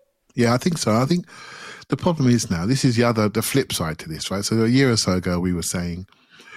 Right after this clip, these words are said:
"Well, you know, Aubameyang might have to go, this player's gonna have to go." And we all pretty agreed the, the timing, we could dis-,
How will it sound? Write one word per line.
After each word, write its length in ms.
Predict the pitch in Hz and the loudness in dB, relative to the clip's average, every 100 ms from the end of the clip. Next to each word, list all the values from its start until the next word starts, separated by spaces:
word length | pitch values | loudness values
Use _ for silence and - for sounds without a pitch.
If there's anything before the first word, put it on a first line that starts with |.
| - - - - | -20 -20 -14 -4
"Well, 240 | 113 117 | -2 0
you 60 | 117 | 0
know, 200 | 110 113 | 0 -2
Aubameyang 460 | 110 117 117 113 | -2 2 2 4
might 160 | 110 110 | 2 2
have 140 | 107 - | 0 -2
to 80 | |
go, 400 | 110 107 110 110 | 0 2 2 2
this 160 | 107 117 | 2 0
player's 480 | - 113 110 107 101 | -2 -2 0 0 0
gonna 160 | 107 | 0
have 80 | 101 | -2
to 80 | - | -4
go." 200 | 101 98 | -4 -2
And 100 | 101 | 0
we 140 | 139 175 | 2 4
all 160 | 165 | 4
pretty 440 | 156 139 127 - 104 | 2 0 0 2 0
agreed 440 | 98 95 101 101 | 2 0 0 0
the, 100 | 104 104 | -2 -2
the 80 | 113 | -4
timing, 520 | - 117 117 120 117 | 0 2 4 4 4
we 100 | 113 | 2
could 220 | 104 98 | -2 -8
dis-, 220 | - 104 | -4 -4